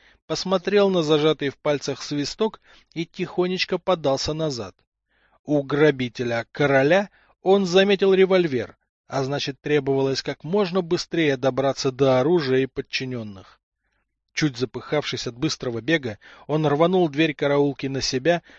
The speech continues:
заранее набирая воздух для команды тревоги, но вместо нее из груди вырвался лишь сдавленный стон. «Нет!»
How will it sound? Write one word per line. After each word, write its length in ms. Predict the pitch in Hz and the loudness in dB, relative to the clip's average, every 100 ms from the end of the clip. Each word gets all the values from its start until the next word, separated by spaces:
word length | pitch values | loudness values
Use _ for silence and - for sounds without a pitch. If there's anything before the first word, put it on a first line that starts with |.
| - | -10
заранее 560 | 123 156 180 196 185 180 | 2 6 8 8 6 2
набирая 480 | 175 170 170 165 | 2 2 6 6
воздух 420 | 156 185 175 165 135 | 6 4 2 -2 -2
для 160 | 147 | -4
команды 540 | - 160 165 160 147 143 | -2 -2 0 -2 -2 -4
тревоги, 680 | 156 160 147 117 98 95 - - - | 0 0 0 -4 -8 -18 -20 -20 -6
но 200 | 143 147 | 0 0
вместо 460 | 131 165 143 147 | 2 0 2 0
нее 360 | 131 131 120 160 | -2 -2 -2 0
из 180 | 147 131 | 0 0
груди 340 | 135 135 131 | 0 0 2
вырвался 520 | 135 147 139 135 - | 2 2 2 0 -2
лишь 240 | 139 143 131 | -2 -2 -4
сдавленный 640 | 123 151 143 151 165 165 | 2 4 4 0 -4 -4
стон. 480 | - - 123 110 98 _ _ _ _ - | -6 -8 -8 -8 -16 _ _ _ _ -8
«Нет!» 460 | 240 269 254 240 | -2 0 0 -2